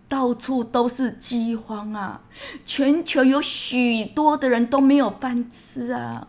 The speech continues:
我们怎么可以浪费神的钱呢？”哦，他那种表情让你觉得啊，很惭愧，你知道吧？所以呢，从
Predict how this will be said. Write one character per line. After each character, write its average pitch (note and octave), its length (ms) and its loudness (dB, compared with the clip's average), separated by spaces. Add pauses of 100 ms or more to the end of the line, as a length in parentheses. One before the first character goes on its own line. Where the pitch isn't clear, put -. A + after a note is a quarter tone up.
我 A3 160 2
们 A3 340 -2
怎 F#3+ 180 -2
么 F#3+ 120 -2
可 B3+ 260 -2
以 A#3+ 280 -2
浪 A#3 300 4 (120)
费 A#3 360 4
神 G3 440 -2
的 G3+ 160 -2
钱 G2+ 340 -6
呢？” C3+ 160 -8 (400)
哦， - 140 -16 (680)
他 F3 120 -10
那 F#3 100 -4
种 F3+ 220 -4
表 C3 220 0
情 D3 300 -6
让 F3+ 140 -2
你 D3 100 -4
觉 D3 280 -6
得 D#3 220 -8
啊， - 200 -12
很 C3+ 200 -2
惭 - 220 -8 (140)
愧， - 320 -6
你 G#2+ 100 -6
知 C3+ 160 -8
道 A#2+ 160 -2
吧？ - 140 -14 (1300)
所 D#4 180 0
以 D#4 100 4
呢， G3+ 240 4
从 A3+ 380 0